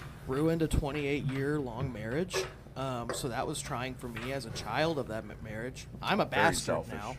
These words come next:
Speaker 1: according to my mom.
Speaker 2: Mm-hmm.
Speaker 1: Um, so there was that. You know, there was the whole, uh, breakup not too long ago. Um, then, you know, uh,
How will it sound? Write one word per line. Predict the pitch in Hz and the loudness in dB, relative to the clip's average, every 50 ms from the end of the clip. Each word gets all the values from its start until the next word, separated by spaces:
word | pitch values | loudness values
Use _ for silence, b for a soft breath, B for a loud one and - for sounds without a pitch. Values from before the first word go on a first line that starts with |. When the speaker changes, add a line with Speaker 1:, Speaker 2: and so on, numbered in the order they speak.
| - | -10
Speaker 1:
according | - - - 156 135 131 123 | -10 -2 0 0 0 0 -2
to | 113 | -4
my | 107 107 | -6 -6
mom. | 113 120 117 107 98 107 120 - B B B B 90 87 B B B B B - | -4 -4 -4 -4 -6 -8 -10 -10 B B B B -10 -8 B B B B B -2
Speaker 2:
Mm-hmm. | 131 | 2
Speaker 1:
Um, | 151 165 160 156 147 139 139 131 127 123 - - B B B B B B B B B | 4 4 4 4 4 2 0 -2 -4 -8 -12 -12 B B B B B B B B B
so | - - - 185 175 175 170 165 156 - B B B B B B B - - - | 0 4 6 8 10 10 10 8 6 4 B B B B B B B -16 -14 0
there | - 170 175 | 6 8 8
was | 175 165 147 143 | 8 8 6 4
that. | 156 139 151 175 208 240 - - B B B B B B B B | 4 6 8 8 8 6 4 2 B B B B B B B B
You | B 185 - 151 | B -2 0 0
know, | 139 135 151 | 2 2 2
there | 156 143 139 139 | 2 2 2 2
was | 139 143 143 - | 2 0 -2 -2
the | - 135 | -2 -2
whole, | 127 139 143 139 139 135 135 135 135 131 | -2 0 0 2 2 2 2 2 2 2
uh, | 127 123 120 117 120 120 120 - - - - | 2 2 2 0 0 -2 -4 -10 -14 -14 -6
breakup | - 120 120 131 - 151 151 147 - | -4 -4 -4 -2 2 2 2 2 0
not | 147 151 147 143 | -2 -4 -4 -2
too | 151 160 151 | -2 -2 0
long | 147 139 139 151 156 | 0 0 -2 -2 -2
ago. | 156 151 160 156 170 196 226 - - - - - - - | 0 2 2 4 4 2 0 -2 -6 -12 -14 -14 -8 -4
Um, | 123 139 139 135 131 127 120 117 120 120 123 - - - - - - - - - - | -2 0 0 2 0 0 -2 -2 -4 -8 -8 -10 -10 -10 -10 -10 -10 -12 -12 -6 -4
then, | 123 127 143 151 151 151 147 143 B B B B B B B B B B B B B B - | -2 -2 0 -2 -2 -2 -6 -8 B B B B B B B B B B B B B B -2
you | 143 180 | 2 4
know, | 180 170 180 202 196 196 | 6 6 6 6 4 2
uh, | 196 - 147 156 151 151 151 | 2 4 4 6 6 6 6